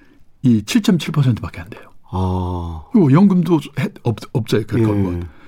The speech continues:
Speaker 1: 그다음에 퇴직연금이 있는데, 퇴직연금은 이 작년에 이백오십오 조 원, 예, 적립금을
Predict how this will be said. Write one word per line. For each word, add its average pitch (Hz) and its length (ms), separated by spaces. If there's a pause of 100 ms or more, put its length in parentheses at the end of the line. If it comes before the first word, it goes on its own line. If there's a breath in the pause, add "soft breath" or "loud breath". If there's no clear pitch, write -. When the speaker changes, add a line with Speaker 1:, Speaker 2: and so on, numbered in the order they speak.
(120 soft breath)
Speaker 1:
그다음에 165 200
퇴직연금이 180 800
있는데, 156 320
퇴직연금은 165 720 (600 loud breath)
이 131 400
작년에 131 460
이백오십오 127 720
조 120 100
원, 113 240 (440 loud breath)
예, 104 240 (120)
적립금을 127 580